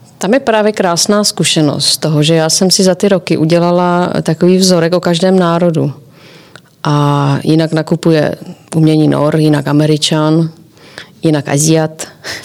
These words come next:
<laughs> A tak třeba Norové milují šedoškálové věci. Vím, že budu mít šedobílý obraz a to jim bude rezonovat. A nemají pro-,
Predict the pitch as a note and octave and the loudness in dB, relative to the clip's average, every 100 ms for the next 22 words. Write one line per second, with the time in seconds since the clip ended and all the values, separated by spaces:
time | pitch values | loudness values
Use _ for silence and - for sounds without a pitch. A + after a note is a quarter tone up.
0 | - - - - - - - _ _ D#3 | -10 -8 -10 -12 -20 -20 -20 _ _ -2
1 | D#3+ D3 D#3 - - D#3+ _ - G3+ - | 0 -2 -6 -10 -10 -10 _ -6 -4 -2
2 | A#3+ A3+ F3 F3+ F#3+ F#3+ F3+ E3+ E3+ E3 | 0 2 2 2 2 2 2 4 4 2
3 | D#3 C#3 - C#3+ C#3 - A#2+ B2 C3+ - | 2 0 0 0 -2 -2 -2 -2 -2 -4
4 | - - - - - F#3+ F#3+ F3 E3+ E3+ | -6 -8 -10 -20 -6 -2 0 2 2 2
5 | - E3+ D#3+ D#3 - C#3+ - D#3 - - | 2 0 0 0 -2 -2 -2 -2 -4 -2
6 | D#3 C#3+ D3 D3 C#3 C#3+ C#3 G2 - - | 0 2 2 2 2 0 -2 -4 -10 -18
7 | _ _ _ _ _ - - F#3 G3 A3 | _ _ _ _ _ -20 -6 0 2 2
8 | A#3 G3+ | 2 0